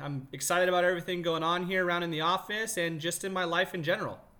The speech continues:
So if you're like me, you like to have action-packed days, lots on the calendar, and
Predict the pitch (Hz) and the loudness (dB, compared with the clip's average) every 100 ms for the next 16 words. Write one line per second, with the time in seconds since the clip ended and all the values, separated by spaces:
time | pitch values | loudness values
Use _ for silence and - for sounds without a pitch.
0 | _ _ _ - - - _ - - - | _ _ _ -20 -20 -20 _ -20 -20 -8
1 | 196 185 202 226 190 196 208 220 214 - | 0 0 2 2 2 2 -2 -2 -6 -16
2 | _ - - 170 208 190 180 160 139 - | _ -20 -10 -4 2 2 2 -2 -2 0
3 | 156 160 165 147 143 139 139 127 117 - | 2 2 0 -2 -2 -2 0 -2 -2 -2
4 | 139 160 170 - 165 151 160 147 143 143 | 4 6 6 0 -4 -2 -2 -2 -2 -2
5 | 143 139 120 | 0 0 -2